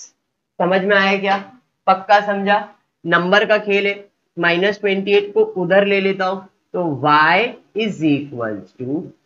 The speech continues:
minus one point two x plus सिक्सटी थ्री point six, minus इधर आएगा तो प्लस ट्वेंटी एट हो जाएगा। बात समझा क्या? Y is equals to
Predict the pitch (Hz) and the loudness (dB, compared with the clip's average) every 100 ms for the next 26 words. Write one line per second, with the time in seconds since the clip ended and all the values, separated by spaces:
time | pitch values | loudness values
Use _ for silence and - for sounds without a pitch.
0 | 143 143 143 143 143 170 226 233 196 185 | -4 0 0 0 0 0 -2 -4 -6 0
1 | 180 185 190 - 185 180 156 143 - 160 | 0 0 -4 -2 0 0 -2 -4 -4 -2
2 | 220 247 233 185 139 - 110 117 165 196 | -2 -2 0 0 0 -4 -6 -2 -2 -2
3 | - _ _ _ 165 139 139 180 233 240 | -10 _ _ _ 0 4 6 8 6 2
4 | - _ - 156 151 - 240 247 - - | -8 _ -6 -6 -6 -14 -10 -8 -10 -8
5 | 196 190 190 - 160 139 127 117 190 214 | -4 -4 -4 -2 0 0 -2 -4 4 4
6 | 190 - _ _ 151 151 147 151 180 180 | 4 -4 _ _ 0 2 2 2 0 -2
7 | 156 170 170 165 170 180 220 294 - - | -2 2 2 2 0 2 2 2 -2 -16
8 | - 185 185 277 294 _ _ _ - 185 | -4 2 4 4 0 _ _ _ -2 0
9 | 165 147 156 143 127 120 101 107 104 - | 0 -2 -2 -2 -4 -8 -10 -10 -12 -16
10 | - _ _ - 160 175 185 170 160 170 | -20 _ _ -2 0 0 -2 -6 0 0
11 | 170 170 - _ _ _ _ _ _ _ | 2 -4 -6 _ _ _ _ _ _ _
12 | _ _ _ _ _ _ _ 135 131 143 | _ _ _ _ _ _ _ -2 2 4
13 | 233 254 175 165 147 - 143 135 135 131 | 4 2 0 0 -2 -2 -4 -4 -6 -6